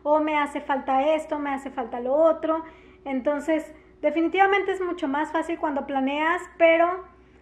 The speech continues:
realmente nosotros somos, pues no, no, no, no lo hacemos, amigas. Entonces quiero hacerlo ahorita que tengo un tiempito, me voy a sentar a hacer eso y ya cuando llegue la compra, pues les hago el video del haul y después a ponerlo todo en su lugar. ¿Cómo ven?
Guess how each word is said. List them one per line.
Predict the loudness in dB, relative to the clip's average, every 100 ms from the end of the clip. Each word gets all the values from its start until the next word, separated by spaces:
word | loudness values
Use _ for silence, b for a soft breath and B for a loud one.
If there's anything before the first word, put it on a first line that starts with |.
| b
realmente | -2 2 2 2 -2 2 2 2 -4
nosotros | -6 -6 -10 -10
somos, | -8 -8 -10 -18 -20 -20 -20 -8
pues | -4
no, | -2 -2 -2
no, | -2
no, | -2 -2
no | -2 0 0
lo | 0
hacemos, | -2 -6 -6 -6
amigas. | -6 -8 -12 -20 b b b
Entonces | -12 -8
quiero | 0 2
hacerlo | 2 0 0
ahorita | 0 0 -2 -4
que | -4
tengo | -6 -6
un | -6
tiempito, | -8 -8 -8 -6 -2 -2 -2
me | -4
voy | -4
a | -4
sentar | -6 -4
a | -2 0
hacer | -2 -4 -2
eso | -2 -2 -4 -4 B B B
y | -4
ya | -2 0
cuando | -2 0
llegue | -2
la | -2 -2
compra, | -6 -4 -4
pues | -4 -6
les | -6 -6
hago | -6
el | -8
video | -6 -4
del | -4 -4 -2
haul | -2 -2 -6 -12
y | -8
después | -8 -10 -10 -10 -10 -12
a | -14 -10
ponerlo | -8 -8 -8 -10
todo | -8 -8
en | -8
su | -10
lugar. | -12 -14 -18 _
¿Cómo | -2 0
ven? | 0 -4